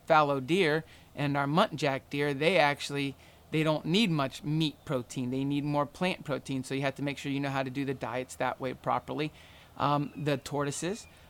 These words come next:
uh, we, there is a tortoise, the redfoot tortoises that we have, they do require some protein in their diet,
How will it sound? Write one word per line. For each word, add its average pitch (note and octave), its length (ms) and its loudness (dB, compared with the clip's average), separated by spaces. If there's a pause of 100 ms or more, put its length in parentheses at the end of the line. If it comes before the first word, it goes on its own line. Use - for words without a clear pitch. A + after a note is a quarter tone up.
(140)
uh, D3+ 120 6
we, D3 160 0
there C#3 240 -2
is E3+ 180 2
a E3 100 2
tortoise, D3 440 -2
the D3 140 -4
redfoot D3 440 0
tortoises C3+ 380 -4
that C3+ 100 -4
we C3+ 120 -6
have, C3+ 280 0
they C#3+ 180 0
do D3+ 280 0
require C3+ 480 2
some C3+ 200 -4
protein C3+ 480 -4
in C3 80 -4
their C3 120 -4
diet, C3+ 400 0